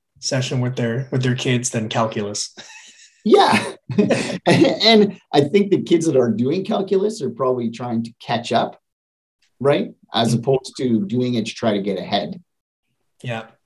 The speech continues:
Speaker 2: Whereas I think what's happening with our platform is kids are doing it 'cause they're trying to get ahead. Like, they like it. They're like, "Yeah, I wanna keep doing this 'cause I'm feeling good." And maybe they're getting better calculus scores because they're, <laughs> because they're, you know, they're physically healthy and mentally healthy, right?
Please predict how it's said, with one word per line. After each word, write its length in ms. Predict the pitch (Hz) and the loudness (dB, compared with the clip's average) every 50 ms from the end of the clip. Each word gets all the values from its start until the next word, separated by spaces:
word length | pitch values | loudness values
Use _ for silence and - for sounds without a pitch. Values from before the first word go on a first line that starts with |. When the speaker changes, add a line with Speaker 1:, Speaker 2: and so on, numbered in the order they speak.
| _ _ - | _ _ 0
Speaker 2:
Whereas 220 | 113 113 113 113 | 4 4 6 6
I 140 | 113 113 117 | 4 2 2
think 300 | - 139 139 123 - - | 2 0 0 0 0 -2
what's 160 | 120 113 113 | -2 -2 -2
happening 360 | 123 107 113 113 117 107 101 | -2 -4 -4 -2 -2 -2 -2
with 120 | 98 95 110 | 0 0 0
our 140 | 113 120 | 0 0
platform 440 | 117 - 110 101 95 - 107 98 98 | 0 -2 -2 -2 -2 -4 -4 -4 -4
is 100 | 95 - | -4 -6
kids 220 | - - 104 98 101 | -4 -4 -4 -2 -2
are 80 | 90 | -4
doing 320 | 85 95 101 104 104 98 98 | -4 -2 0 0 0 0 -2
it 140 | - - | -6 -6
'cause 160 | - 95 95 92 | -6 -6 -6 -6
they're 80 | 90 | -6
trying 340 | - - 98 90 92 90 85 | -4 -4 -4 -4 -4 -6 -8
to 80 | 80 87 | -8 -4
get 160 | 101 95 - | -4 -2 -2
ahead. 240 | - 117 107 - 87 | 0 -2 -2 -2 -4
Like, 140 | 85 82 - | -8 -8 -6
they 80 | 87 | -6
like 300 | 82 85 101 104 98 - | -4 -2 -2 -2 -2 -4
it. 120 | - - - _ _ - | -6 -10 -10 _ _ -6
They're 160 | 101 90 92 | -4 -4 -2
like, 220 | 90 - - - | -4 -6 -2 -2
"Yeah, 140 | 87 85 80 | -2 0 0
I 80 | 87 87 | -4 -4
wanna 280 | - 90 82 80 78 | -8 -10 -12 -16 -16
keep 200 | - - 113 95 | -4 -4 -2 -2
doing 160 | 98 98 92 | 0 -2 -4
this 140 | - - - | -4 -8 -10
'cause 160 | - - - | -12 -12 -14
I'm 120 | - - - | -14 -12 -4
feeling 260 | - 147 143 131 113 | 0 2 2 2 2
good." 180 | 98 110 104 98 | 2 2 0 0
And 120 | 95 98 | 2 0
maybe 200 | 113 107 104 104 | 0 0 0 0
they're 120 | 95 95 | -2 -4
getting 280 | 95 95 104 95 90 90 | -4 -4 -6 -6 -6 -6
better 220 | 92 104 90 - | -6 -6 -6 -6
calculus 500 | - - 110 101 120 113 - 85 82 82 | -6 -4 -2 -2 0 0 -2 -6 -8 -8
scores 300 | - - 85 82 82 - | -10 -8 -8 -10 -10 -10
because 380 | - - - - 92 87 85 90 | -12 -14 -12 -10 -8 -8 -8 -6
they're, 260 | - - - 113 - - _ _ - 123 - 226 - | -4 -4 -4 -4 -4 -12 _ _ -12 -4 -2 -2 -2
<laughs> 460 | 226 196 - - - - - - - | -2 -4 -6 -10 -12 -8 -8 -8 -6
because 420 | - 143 110 - - - 117 - - | -4 -4 -4 0 2 0 0 2 0
they're, 240 | 120 117 - - - 214 262 247 185 - - - | 0 2 2 2 0 0 -4 -4 -6 -8 -8 2
you 80 | - - | 4 4
know, 100 | - 208 | 4 4
they're 160 | - - - - _ _ _ _ _ _ _ - | 2 0 -2 -4 _ _ _ _ _ _ _ 2
physically 340 | 156 123 - 104 - 101 95 | 4 4 4 4 2 0 2
healthy 380 | 95 101 107 - - 95 98 90 | 2 2 0 0 0 -2 -2 -2
and 100 | 92 92 | -2 -2
mentally 360 | 95 98 - - - 82 - | -2 -2 -4 -4 -6 -8 -8
healthy, 300 | - - - _ - - | -12 -12 -14 _ -18 -14
right? 200 | - - - | -10 -10 -10